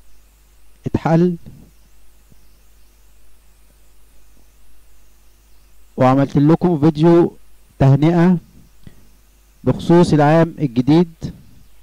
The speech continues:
إن شاء الله سنة سعيدة علينا وعليكم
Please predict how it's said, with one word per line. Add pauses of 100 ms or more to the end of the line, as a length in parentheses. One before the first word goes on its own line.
(600)
إن
شاء
الله
سنة
سعيدة
علينا
وعليكم